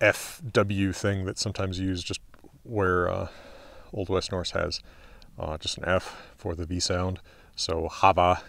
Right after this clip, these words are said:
can be spelled in a really unfamiliar looking way in Old East Norse with Swedish. Uh, if you really wanna read a bunch of Old East Norse, you're gonna wind up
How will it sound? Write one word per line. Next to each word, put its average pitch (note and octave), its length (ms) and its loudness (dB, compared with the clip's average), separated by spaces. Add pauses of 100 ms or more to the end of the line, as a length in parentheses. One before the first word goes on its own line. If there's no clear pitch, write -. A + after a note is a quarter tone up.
can F2+ 160 -6
be E2+ 300 -4
spelled F2 320 0
in D#2+ 60 -6
a D#2+ 40 -6
really F2 300 -2
unfamiliar F2 540 -4
looking E2+ 320 -6
way F2 300 -2 (380)
in E2 280 -10
Old F2 320 -6
East G2 200 -10
Norse F2 280 -6
with - 100 -20
Swedish. G2+ 400 -4 (640)
Uh, G2 420 6
if A2 160 -4
you G2+ 120 0
really A2+ 220 6
wanna G#2+ 200 4
read G#2 240 4
a G2 40 0
bunch G2+ 220 -2
of G2+ 100 -6
Old G2+ 180 0
East G#2 220 -2
Norse, G2+ 400 -2
you're G#2 160 -2
gonna F#2+ 160 -2
wind F#2+ 260 0
up F#2 120 0